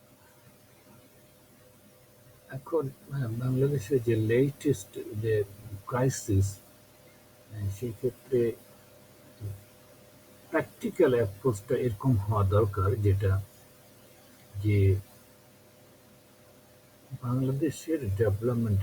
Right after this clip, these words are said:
নিউ বাংলাদেশ ডেভেলপমেন্ট যেটা আমরা করতে চাচ্ছি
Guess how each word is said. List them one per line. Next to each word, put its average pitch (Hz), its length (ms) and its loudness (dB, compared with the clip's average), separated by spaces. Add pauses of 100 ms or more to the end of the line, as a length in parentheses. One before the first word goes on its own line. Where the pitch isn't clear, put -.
(100)
নিউ 120 360 0
বাংলাদেশ 107 680 -2
ডেভেলপমেন্ট 117 600 -2 (380)
যেটা 104 300 -4
আমরা 104 260 -6 (140)
করতে 104 300 -6
চাচ্ছি 98 680 -6